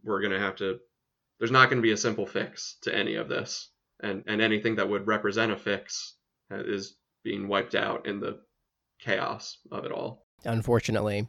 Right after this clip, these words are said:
Speaker 2: eh, that seems to be a running theme through here where, you know,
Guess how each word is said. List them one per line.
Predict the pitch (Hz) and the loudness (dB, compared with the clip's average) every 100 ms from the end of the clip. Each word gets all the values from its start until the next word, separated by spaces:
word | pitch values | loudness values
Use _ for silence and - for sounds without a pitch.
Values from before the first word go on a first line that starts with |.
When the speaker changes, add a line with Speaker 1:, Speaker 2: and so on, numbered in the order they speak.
| - | -2
Speaker 2:
eh, | 113 110 104 | 2 2 4
that | 120 117 | 4 4
seems | - 131 - | 6 6 6
to | 135 | 4
be | 127 120 | 6 6
a | 107 107 | 4 8
running | 147 160 151 | 10 12 10
theme | - 127 120 117 117 | 8 6 6 6 4
through | 123 117 | 2 4
here | 120 113 | 6 6
where, | 107 107 104 - | 4 4 2 -2
you | 117 | -4
know, | 92 | -4